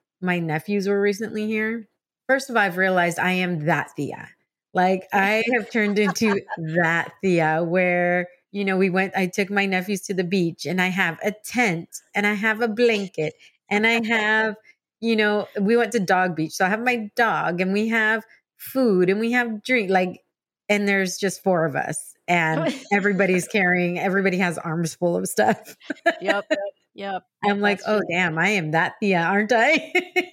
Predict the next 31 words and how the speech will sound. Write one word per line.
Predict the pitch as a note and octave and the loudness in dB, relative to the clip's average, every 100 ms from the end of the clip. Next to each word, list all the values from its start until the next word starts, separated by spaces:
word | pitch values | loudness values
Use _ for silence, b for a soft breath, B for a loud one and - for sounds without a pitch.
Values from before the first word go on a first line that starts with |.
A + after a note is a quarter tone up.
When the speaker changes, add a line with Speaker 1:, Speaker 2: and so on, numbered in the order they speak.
| F4+ | -4
Speaker 2:
Mm-hmm. | F#3+ G3 E4+ G#3+ G3+ G#3 - - | -4 -2 -4 -4 -10 -14 -16 -12
No, | G3+ | -4
my | G3+ | -4
family | G#3+ A#3+ A3+ G#3+ | -2 -2 -2 -2
were | G3+ | -4
big | G3 G#3 F#3+ | -4 -6 -6
campers | - F#3+ A3+ G3+ E3 F3+ - - | -6 -4 -4 -4 -6 -8 -14 -14
and | F#3+ F3+ F3 E3+ E3 - | -8 -6 -4 -6 -8 -2
everyone | A3 A3 A3 G#3+ G3+ F#3+ F#3 | 0 0 0 0 -2 -4 -4
that | F#3 F3 - - | -2 -2 -4 -10
we, | G3 G3+ G#3 | -10 -8 -6
Yosemite | G3+ G3+ - G#3 G3+ | -4 -4 -2 -4 -2
National | G3 F#3 - F#3+ | -2 -2 -4 -10
Park | - F#3+ F3+ | -4 -4 -4
was | F#3 | -8
our | F3 | -8
big | E3+ F#3+ F3 | -6 -6 -8
family | - E3 F3+ F3+ | -4 -4 -4 -10
trip | - G3 F#3+ | -10 -8 -6
every | F3+ | -6
year. | E3 F#3 - b b b b b b | -4 -6 -6 b b b b b b
And | G#3 G#3 | -6 -2
my | A#3 C4 C4 B3 | 0 2 0 -2
Mexican | G#3+ A#3+ - A#3+ A3 | -6 -6 -4 -2 2
dad, | A3 G#3+ G3 F#3 F3+ _ - | 2 2 0 -2 -6 _ -8
oh | G#3+ G3 | -6 -6
girl, | G3 F#3 E3+ F3 _ _ _ _ - | -6 -4 -6 -8 _ _ _ _ -8
man, | G#3 G3+ | -6 -4
he | G#3 C#4 D4 | -6 -8 -6
would | D4+ A3+ | -6 0
literally | B3+ C#4+ D4 C#4 C4 B3 A#3 | 0 0 -2 -4 -4 -4 -4